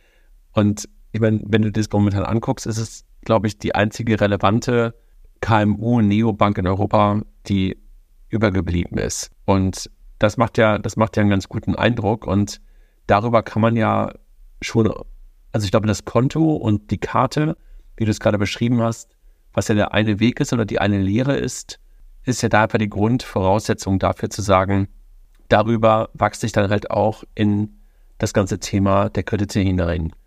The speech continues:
Und wenn sie halt es schaffen, in ihrem Kerngeschäft, was ich jetzt noch als Karte und Konto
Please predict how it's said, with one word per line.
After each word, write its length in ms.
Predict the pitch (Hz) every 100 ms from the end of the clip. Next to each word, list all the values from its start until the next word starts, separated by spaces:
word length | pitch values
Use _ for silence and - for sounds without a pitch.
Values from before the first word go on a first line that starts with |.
| _ _ _ - -
Und 340 | 101 95 - -
wenn 220 | 101 92
sie 160 | 104 90
halt 280 | 92 - - - _ _ _
es 100 | 110
schaffen, 380 | - 110 - 113
in 140 | 104 98
ihrem 280 | 98 92
Kerngeschäft, 640 | - 110 123 143 - 147 -
was 120 | 101
ich 80 | -
jetzt 160 | 104 113
noch 160 | -
als 280 | - 107 -
Karte 320 | - 113 -
und 120 | 107
Konto 440 | 104 110 113 110